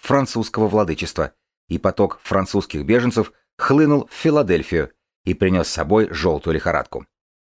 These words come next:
Как мы увидим, на заре американской революции комары за четырнадцать лет связали четыре, казалось бы, не связанных между собой события.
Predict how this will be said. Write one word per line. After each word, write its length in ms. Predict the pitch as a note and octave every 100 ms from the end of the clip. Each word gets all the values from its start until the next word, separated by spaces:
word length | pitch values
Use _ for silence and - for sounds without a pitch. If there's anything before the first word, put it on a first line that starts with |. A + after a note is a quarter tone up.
| _ _ -
Как 240 | A2 -
мы 160 | G#2+ G2+
увидим, 540 | G2+ D2+ B2+ G#2+ C2+ _ _ _
на 120 | F#2+
заре 260 | F2+ G#2+ B2
американской 680 | - G2+ G2+ A2+ G#2+ - F#2
революции 640 | F2 G#2+ B2+ B2+ A#2 -
комары 380 | - A2+ A#2 C3
за 120 | A2
четырнадцать 720 | A#2+ A#2 - A#2 G2+ F#2 E2+
лет 240 | A#2+ C3 -
связали 440 | - A2 G#2 A2+ A2
четыре, 420 | - A2 D3 A2
казалось 440 | - G2 A2+ A2
бы, 200 | G#2 G#2 - _ -
не 160 | B2
связанных 640 | A2+ D#2+ D#2+ E2 G#2+ B2+
между 260 | F#2 E2+ D2
собой 300 | - F#2+ G#2
события. 560 | F#2+ B2+ C#3 - D2